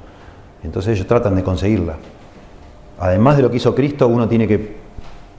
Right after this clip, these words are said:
ah, sumarle esfuerzos, los sacramentos,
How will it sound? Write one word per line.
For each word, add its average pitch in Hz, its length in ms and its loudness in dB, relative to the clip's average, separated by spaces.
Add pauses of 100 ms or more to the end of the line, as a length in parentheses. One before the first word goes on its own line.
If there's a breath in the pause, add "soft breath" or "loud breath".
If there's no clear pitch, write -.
(200)
ah, 85 160 -10
sumarle 95 540 0 (140)
esfuerzos, 90 520 -2
los 90 100 -2
sacramentos, 113 800 -2